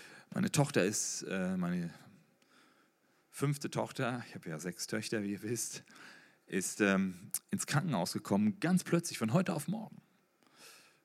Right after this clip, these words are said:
durch eine Gehirnentzündung. Sie lag zwei Tage im Koma. Und das war für mich wie ein großes Fragezeichen. Warum, Herr, kommt das jetzt auf einmal?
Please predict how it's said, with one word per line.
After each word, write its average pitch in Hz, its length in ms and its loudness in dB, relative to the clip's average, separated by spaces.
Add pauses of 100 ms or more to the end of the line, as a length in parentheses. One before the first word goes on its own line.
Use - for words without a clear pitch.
(100)
durch 110 180 2
eine 117 200 6 (460)
Gehirnentzündung. 95 840 6
Sie 92 100 -2
lag 113 200 0
zwei 156 300 -2
Tage 151 260 -2
im 143 100 -4
Koma. - 460 0 (1120)
Und 117 160 -4
das 120 220 0
war 135 420 6 (1120)
für - 140 -4
mich 127 180 2
wie 156 100 4
ein 160 100 4
großes 160 280 6
Fragezeichen. 147 580 0
Warum, 185 260 4
Herr, 143 180 2
kommt 233 260 2
das 160 180 -2
jetzt - 220 -2
auf - 220 -4
einmal? 180 320 -2